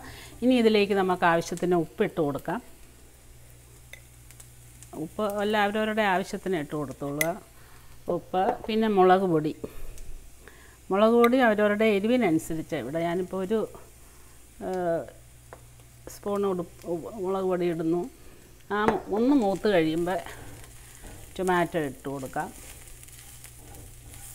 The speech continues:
വളരെ എളുപ്പം ഉണ്ടാക്കാവുന്ന ഒരു ചട്നിയാണ്, എന്നാൽ നല്ല രുചിയും ആണ്. ഇനി അരിഞ്ഞു വെച്ചിരിക്കുന്ന ടൊമാറ്റോ കൂടെ ഇട-, ഇടാം. ഇത് നല്ലപോലെ ഒന്നങ്ങ്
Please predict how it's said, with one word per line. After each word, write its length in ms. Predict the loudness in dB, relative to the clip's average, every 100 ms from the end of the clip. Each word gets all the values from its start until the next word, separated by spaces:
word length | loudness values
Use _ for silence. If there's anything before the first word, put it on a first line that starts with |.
| -16 -8
വളരെ 240 | -6 -2
എളുപ്പം 340 | 0 -2 0 0
ഉണ്ടാക്കാവുന്ന 640 | 2 0 2 2 2 0
ഒരു 160 | -2 -4 -6 -12 -18 -20 -20 -20 -8
ചട്നിയാണ്, 580 | -4 -4 -2 0 0 0
എന്നാൽ 300 | -2 -2 0
നല്ല 280 | 0 0 -2
രുചിയും 460 | -2 -4 -4 -4 -6 -10 -18 -14 -10
ആണ്. 220 | -8 -8 -10 -12 -14 -16 -18 -18 -18 -20 -20 -20 -20 -20 -20 -16 -14 -14 -6
ഇനി 380 | -2 2 0 0 0
അരിഞ്ഞു 280 | 0 2
വെച്ചിരിക്കുന്ന 640 | 2 2 -2 0 2 2 0 -8 -20 -12 -2
ടൊമാറ്റോ 400 | 4 4 4 2
കൂടെ 180 | 2 0
ഇട-, 280 | -2 -4 -6 -8
ഇടാം. 200 | -10 -12 -16 -16 -6
ഇത് 240 | -4 4 4
നല്ലപോലെ 600 | 6 4 4 4 4 4
ഒന്നങ്ങ് 340 | 4 4 2